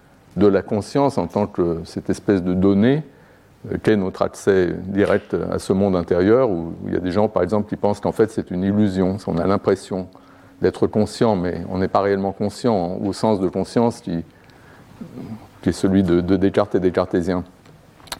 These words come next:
Donc la première personne, évidemment, c'est très important, euh, pour Descartes, mais de façon plus terre-à-terre, j'avais introduit, euh, le, la question du cogito en rapport avec la première personne,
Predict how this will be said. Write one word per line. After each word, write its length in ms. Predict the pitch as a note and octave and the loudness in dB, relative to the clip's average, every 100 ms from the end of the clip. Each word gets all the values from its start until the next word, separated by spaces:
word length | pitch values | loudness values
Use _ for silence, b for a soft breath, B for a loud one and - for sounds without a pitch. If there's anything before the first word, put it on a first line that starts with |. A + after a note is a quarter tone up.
| B B | B B
Donc 140 | A2+ G#2+ | 0 2
la 100 | A2+ | 2
première 300 | C3 C#3 B2+ | 2 0 0
personne, 340 | A2 - C3 | -2 0 0
évidemment, 280 | G#2 G2+ B2 | 2 2 0
c'est 140 | - | -2
très 200 | - A2+ | -2 0
important, 520 | G2+ F#2+ - A#2+ C#3 - b b b b b - | 0 -2 -4 -6 -8 -12 b b b b b -6
euh, 260 | F2 F2+ F2+ | 0 2 2
pour 180 | E2+ G2+ | 2 4
Descartes, 300 | G#2+ C#3+ C3+ | 4 2 4
mais 260 | A#2 A2+ G2+ - | 6 6 4 -4
de 120 | C#3 | -2
façon 300 | B2 A2 C#3 | 0 0 -2
plus 180 | - D#3 | -4 0
terre-à-terre, 600 | D3 A#2 A#2 D#3+ D#3 A#2 | 4 4 4 4 4 4
j'avais 240 | A2+ G2+ | 2 2
introduit, 680 | A2+ A#2+ C3+ B2 C3+ C#3+ B2 | 0 2 0 2 0 2 4
euh, 300 | G2 F#2 G2 b b b b b - | 6 6 2 b b b b b -4
le, 420 | G#2 F#2+ F#2 F2+ | 2 6 6 6
la 120 | F2+ F#2+ | 4 2
question 380 | A#2+ A2 B2+ | 0 0 0
du 140 | G#2+ F#2+ | 0 2
cogito 520 | A2+ F#2 F#2+ G#2 A2+ | 2 2 -2 2 4
en 80 | F2 | 4
rapport 280 | G2 - G#2+ | 0 0 0
avec 120 | F#2+ | 0
la 60 | F2+ | -2
première 300 | G2+ F#2+ E2+ | -2 -4 -4
personne, 520 | F#2+ - C3+ D3+ | -6 -2 0 2